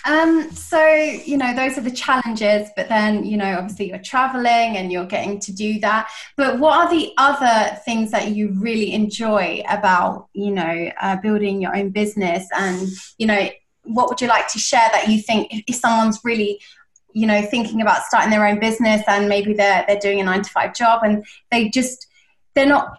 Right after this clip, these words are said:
ready quite yet to take that leap? I mean, what would you do? What would you say to kind of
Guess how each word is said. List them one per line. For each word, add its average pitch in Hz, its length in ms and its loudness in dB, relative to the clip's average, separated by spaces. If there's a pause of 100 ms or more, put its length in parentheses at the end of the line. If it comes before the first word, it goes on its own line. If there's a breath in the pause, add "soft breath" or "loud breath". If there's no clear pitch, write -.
(120)
ready 254 580 2
quite 254 320 2
yet 254 320 0
to - 100 -4
take 233 340 -2
that 220 200 2
leap? 233 500 -2 (140)
I 247 100 4
mean, 226 400 0
what 262 200 2
would 285 120 -4
you 262 120 -2
do? 233 360 -2
What 269 160 0
would 302 120 -4
you 285 80 2
say 240 300 0
to 240 100 -6
kind 233 300 0
of 220 140 -2